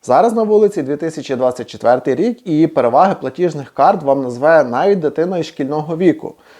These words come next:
Маючи картку, ми можемо замовити їжу додому, оплатити послуги, переказати кошти,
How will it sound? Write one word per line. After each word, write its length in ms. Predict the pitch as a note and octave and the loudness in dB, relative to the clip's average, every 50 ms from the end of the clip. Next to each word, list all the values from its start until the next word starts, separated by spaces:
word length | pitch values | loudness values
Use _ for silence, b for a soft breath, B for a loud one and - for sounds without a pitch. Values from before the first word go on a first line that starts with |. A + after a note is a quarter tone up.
| b b b | b b b
Маючи 360 | - C#3+ E3 G3+ G3 G3 - | 0 0 2 2 2 0 -2
картку, 440 | C3 - D#3+ G3+ A#3 B3+ - - D#3 | -2 2 4 4 4 2 0 -6 -6
ми 120 | C3+ C3+ C3 | -6 -6 -4
можемо 380 | C#3+ D#3+ D#3+ D3 D3 D3 C#3+ | -2 -4 -2 -2 -4 -6 -4
замовити 440 | B2 C#3 C#3 C#3 C#3+ C#3 C#3 C#3 C3 | -4 -4 -2 -2 -2 -2 -4 -4 -4
їжу 340 | A#2 B2 D3+ D#3+ C#3+ C3 B2 | -2 0 0 0 2 0 0
додому, 400 | G#2+ A#2 G#2+ G#2+ G#2 G2+ G2+ G2+ | -2 -2 0 0 -2 -2 -4 -8
оплатити 520 | - - - A#2+ A#2 A2+ C3+ C3+ - D#3+ | -10 -8 -4 -2 -2 0 0 2 2 2
послуги, 540 | D#3+ D#3+ - D#3 D3 D3 - - F#2+ G2+ F2+ - - | 0 2 2 2 2 2 0 -8 -8 -8 -8 -12 -6
переказати 600 | - A2 A2 A2 - B2+ A#2+ C#3 C#3+ - - E3 | -6 -4 -4 -4 -6 -4 0 2 0 2 2 0
кошти, 460 | D#3+ - D#3 C#3+ C3+ A2 - - - | -2 2 2 2 2 2 -2 -12 -18